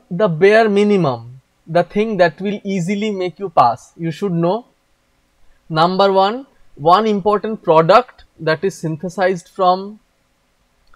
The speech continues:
tryptophan is niacin, okay, one vitamin. Two products, that is neurotransmitter, that are synthesized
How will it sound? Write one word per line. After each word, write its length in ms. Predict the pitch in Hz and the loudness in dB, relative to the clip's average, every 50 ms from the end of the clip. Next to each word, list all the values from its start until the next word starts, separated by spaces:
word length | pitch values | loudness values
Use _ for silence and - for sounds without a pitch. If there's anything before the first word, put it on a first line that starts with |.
| - _ _ _ _ _ _ _ | -20 _ _ _ _ _ _ _
tryptophan 680 | 180 170 147 - 196 185 175 - 170 165 175 208 233 220 _ _ - | -8 -8 -6 -4 -4 -4 -2 -2 -2 -4 -4 -6 -10 -14 _ _ -8
is 520 | 143 175 214 226 185 165 165 - _ _ _ _ _ _ _ _ 151 | -6 -4 -4 -4 -6 -10 -16 -20 _ _ _ _ _ _ _ _ -10
niacin, 800 | 143 139 143 147 143 143 135 135 - - - 123 113 113 120 131 - _ - | -8 -6 -4 -4 -2 -4 -4 -6 -8 -12 -16 -16 -16 -16 -18 -20 -20 _ -14
okay, 200 | 135 - - 185 | -14 -10 -10 -6
one 280 | 170 143 139 139 139 107 | -4 -2 -2 -4 -4 -8
vitamin. 520 | 131 120 - 127 120 117 113 113 117 120 _ _ _ _ _ _ _ _ _ _ _ _ _ _ _ _ _ _ _ _ _ _ _ _ _ _ _ _ _ - | -10 -10 -10 -10 -10 -10 -12 -14 -18 -20 _ _ _ _ _ _ _ _ _ _ _ _ _ _ _ _ _ _ _ _ _ _ _ _ _ _ _ _ _ -4
Two 260 | 277 294 311 311 254 | -2 0 0 -2 2
products, 560 | 247 247 220 185 165 151 139 131 127 123 139 | 4 6 6 8 6 6 2 2 0 -2 -4
that 260 | 147 165 165 170 - | -2 -2 -2 -4 -6
is 140 | 220 214 175 | -8 -6 -4
neurotransmitter, 920 | 175 185 202 214 226 220 220 220 202 190 175 - - 156 139 - 135 131 131 | -2 2 4 4 4 4 2 0 -2 -2 -4 -8 -10 -12 -6 -6 -6 -4 -2
that 180 | 143 139 - | -4 -4 -2
are 140 | 175 170 190 | -2 -4 -4
synthesized 920 | - - - 151 147 147 - 175 160 - 175 170 175 185 190 170 - _ | -4 -8 -10 -10 -10 -8 -8 -8 -6 -4 -2 -2 0 -2 -4 -6 -12 _